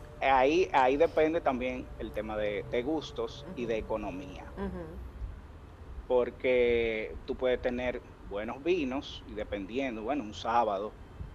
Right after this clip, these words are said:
Speaker 1: A-, ayer, por ejemplo, yo abrí un buen vino con, con mi esposa.
Speaker 2: Ujú.
Speaker 1: Eh, pero los días anteriores abrí vino, vinos económicos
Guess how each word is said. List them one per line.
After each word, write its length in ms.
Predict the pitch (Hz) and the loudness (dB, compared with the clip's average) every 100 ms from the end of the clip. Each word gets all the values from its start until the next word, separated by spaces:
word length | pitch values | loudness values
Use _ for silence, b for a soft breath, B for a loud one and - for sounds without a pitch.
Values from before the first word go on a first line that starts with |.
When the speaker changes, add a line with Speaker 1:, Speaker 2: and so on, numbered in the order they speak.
| - | -12
Speaker 1:
A-, 260 | 95 82 104 | -8 -2 0
ayer, 300 | 113 147 156 | 6 8 8
por 120 | 151 | 8
ejemplo, 300 | 147 151 127 | 6 6 4
yo 160 | 120 127 | 6 6
abrí 220 | 123 127 | 6 2
un 100 | 123 | 0
buen 180 | 117 110 | -2 -2
vino 220 | 110 107 | -4 -4
con, 300 | 98 101 87 | -4 -4 -6
con 200 | - 113 | -4 -2
mi 80 | 110 | -2
esposa. 380 | 101 - - - | -6 -8 -10 -8
Speaker 2:
Ujú. 100 | 190 170 143 131 - - - - - | -8 -8 -10 -12 -16 -16 -16 -16 -10
Speaker 1:
Eh, 160 | - 101 - | -6 -4 0
pero 160 | 131 | 4
los 120 | 131 131 | 6 8
días 140 | 131 | 6
anteriores 480 | 139 147 156 151 165 | 6 6 8 10 10
abrí 300 | 165 147 139 | 8 6 2
vino, 360 | 127 131 131 123 | 2 0 -2 -2
vinos 300 | 123 127 127 | -2 -4 -2
económicos 680 | 131 135 147 131 - 156 | 2 4 4 2 -2 -4